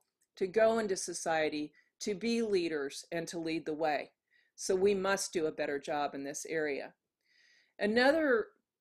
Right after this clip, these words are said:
area that a lot of institutions are weak in is connecting to business and industry,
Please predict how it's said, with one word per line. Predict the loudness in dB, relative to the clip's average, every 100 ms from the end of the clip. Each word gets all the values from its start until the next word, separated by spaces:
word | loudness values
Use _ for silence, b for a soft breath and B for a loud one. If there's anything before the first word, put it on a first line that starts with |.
| _ 4
area | 6 6 4
that | 4 0 -2 _
a | -2
lot | 2 6 6 6
of | 0
institutions | -4 -6 -8 -8 -6 -6 -8 -8 -6
are | -4
weak | -4 -6 -6
in | -4 -4
is | -2 -4 -4
connecting | -6 -4 0 0 -2 -6 -6 -6
to | -10
business | -6 -6 -6 -8 -8
and | -8 -4
industry, | -4 -4 -6 -4 -2 0 -2